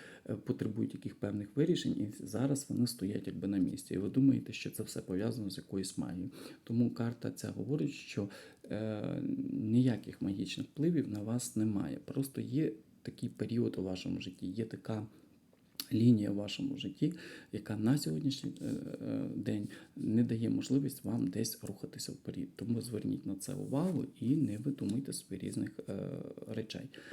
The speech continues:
Наступна карта у вас самітник. Самітник говорить про те, що вам треба бути мудрою людиною. Вам потрібно все почати з себе, зайнятися собою, відновити свою енергію. Можливо, це потрібно займатися якимись медитаціями. Можливо, ви маєте прослухати якісь певні ман-,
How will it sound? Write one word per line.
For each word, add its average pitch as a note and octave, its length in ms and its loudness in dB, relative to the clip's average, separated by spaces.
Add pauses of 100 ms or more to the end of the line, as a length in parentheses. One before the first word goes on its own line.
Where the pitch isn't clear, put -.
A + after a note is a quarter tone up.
(360)
Наступна C3 460 2
карта C3 300 -2
у G2 40 0
вас G2+ 300 -2
самітник. - 520 -2
Самітник A#2+ 500 4
говорить A#2+ 320 -2
про A2+ 140 -4
те, E3 200 -2
що B2+ 360 -8
вам C#3 220 2
треба - 240 -4
бути A2 280 -2
мудрою F2 440 -2
людиною. - 480 -4
Вам E3 180 4
потрібно C3+ 460 4
все - 260 -2
почати - 460 -8
з - 40 -10
себе, - 400 -2 (320)
зайнятися A2 600 0
собою, - 360 -6 (160)
відновити B2 480 -4
свою - 300 -4
енергію. - 400 -2 (220)
Можливо, C3+ 360 0
це - 240 -4 (120)
потрібно A#2 440 2
займатися - 560 -2
якимись - 320 0
медитаціями. - 800 -4 (320)
Можливо, C3 280 2
ви A2+ 140 0
маєте A2 340 -2
прослухати - 520 -6
якісь - 180 -8
певні G2+ 320 0
ман-, F#2 280 0